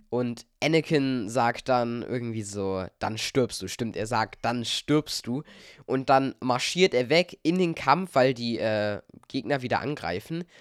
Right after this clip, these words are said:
Schade, dass wir auch keinen einzigen, äh, Kampfdruiden gesehen haben. Er marschiert weg, Ahsoka bleibt stehen. Ahsoka schaut ihm hinterher und, äh, Anakin marschiert in den Nebel rein. Es gibt ein Aufflimmern und wir sehen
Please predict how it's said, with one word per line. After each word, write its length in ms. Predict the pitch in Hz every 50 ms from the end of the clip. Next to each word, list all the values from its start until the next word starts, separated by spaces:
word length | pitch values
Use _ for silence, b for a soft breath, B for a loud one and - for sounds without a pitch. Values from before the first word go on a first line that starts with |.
| B B B B
Schade, 220 | - - 110 113 120
dass 180 | 127 - -
wir 100 | - 101
auch 120 | 104 - -
keinen 180 | - 135 110
einzigen, 520 | - 92 120 - - 110 104 110 107 101 85
äh, 200 | 82 101 101 98
Kampfdruiden 640 | - - 113 127 139 - - - - 90 90 - 87
gesehen 360 | 90 98 101 90 90 87 98
haben. 340 | 95 90 92 104 135 160 165 B B B B B B B B B B B
Er 160 | - - 120
marschiert 420 | 120 127 127 - - 180 185 175 107
weg, 220 | 127 170 196 -
Ahsoka 480 | 131 - - - 156 160 165 - 175 147
bleibt 320 | - 131 117 123 - -
stehen. 440 | - - - 123 117 131 147 190 196 _ - -
Ahsoka 460 | - - 156 151 - 160 151 135 127
schaut 280 | - - - 147 147 147
ihm 120 | 143 139
hinterher 600 | 135 131 123 131 120 123 110 110 120 143 185 202 B B B B B B B -
und, 320 | 139 143 143 139 - - _ _
äh, 540 | - 127 135 135 131 127 127 123 120 98 - - - 58 - - - -
Anakin 340 | 170 185 180 - 202 170
marschiert 560 | 156 131 131 - - - 170 175 175 175 - - _
in 240 | - 160 175 185 180
den 200 | 175 156 143 135
Nebel 320 | 139 151 170 170 151 131
rein. 440 | 104 85 98 101 101 113 135 151 151 B B B B B B -
Es 120 | - - -
gibt 240 | 151 165 - - -
ein 280 | - 117 127 123 120 -
Aufflimmern 920 | - 147 165 165 - - - - 156 160 175 185 175 160 143 143 160 170
und 200 | - - 143 139
wir 160 | 123 127 120 113
sehen 460 | 110 120 120 131 135 135 127 127